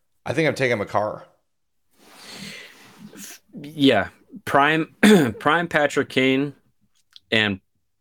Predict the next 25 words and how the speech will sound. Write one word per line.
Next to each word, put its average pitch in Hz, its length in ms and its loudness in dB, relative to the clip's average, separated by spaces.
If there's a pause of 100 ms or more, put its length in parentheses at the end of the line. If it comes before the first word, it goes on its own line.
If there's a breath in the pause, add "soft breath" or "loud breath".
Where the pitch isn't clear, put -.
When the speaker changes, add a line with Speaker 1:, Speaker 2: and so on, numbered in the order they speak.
(1000)
Speaker 2:
getting 127 340 2
into 123 340 -2
his 131 240 0
prime 120 360 0
right 113 240 2
now, 104 380 0
Speaker 1:
Yeah. 110 160 -2 (140)
Speaker 2:
Cale 170 200 0
Makar. 175 580 2 (640 soft breath)
Um, 101 580 2 (800)
I 117 100 0
think 147 220 -4
for - 80 -6
the 117 100 0
next 110 320 0
decade, 92 640 -2 (320)
you 98 140 -4
could 95 180 -8
pencil 98 360 -4
in 92 120 -2
Cale 92 220 -2
Makar 85 480 0
in 87 160 -8
the 85 80 -6
Norris, 82 440 -4